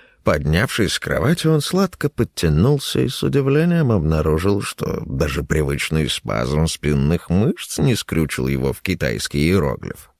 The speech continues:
Заподозрив неладное, Ремезов направился на кухню, откуда раздавались звуки готовки. Жена стояла у плиты и жарила яичницу.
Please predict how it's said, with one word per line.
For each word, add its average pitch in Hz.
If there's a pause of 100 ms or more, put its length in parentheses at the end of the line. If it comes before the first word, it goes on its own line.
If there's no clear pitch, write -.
Заподозрив 80
неладное, 160
Ремезов 160
направился 80
на 53
кухню, 143
откуда 165
раздавались 87
звуки 67
готовки. - (320)
Жена 78
стояла 76
у 71
плиты 60
и 85
жарила 76
яичницу. -